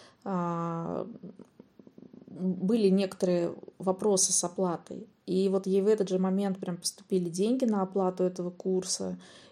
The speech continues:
и она начала покупать этот курс, там, э, нужно было сделать несколько телодвижений, и тут прям появляется пятидесятипроцентная скидка вот на тот тариф курса, который она выбрала. То есть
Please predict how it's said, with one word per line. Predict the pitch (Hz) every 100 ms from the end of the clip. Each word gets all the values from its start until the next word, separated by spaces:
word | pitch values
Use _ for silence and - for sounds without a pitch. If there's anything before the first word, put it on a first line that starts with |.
| -
и | 185 185 180 180 175 165
она | 185 185
начала | 185 180 202 185
покупать | 175 185 180 196 220 269
этот | 220 202 -
курс, | 208 196 185
там, | - 175 175 170 170
э, | 170 165 165
нужно | 165 170 175 170 170
было | 170 165
сделать | 180 180 170 165
несколько | 170 165 180 - 165 160
телодвижений, | 165 175 170 170 175 214 311 285 196 185 - - - _ -
и | 185 185 185
тут | 220 233
прям | 208 185
появляется | 180 185 180 190 196 190 -
пятидесятипроцентная | - - 175 - - 180 170 196 190 185 170
скидка | 170 220 262 - 185
вот | 175
на | 175 175 170
тот | 170 202 202
тариф | - 175 190 185
курса, | - 202 -
который | - 185 175 175
она | 170
выбрала. | 165 185 175 165 165 175
То | -
есть | -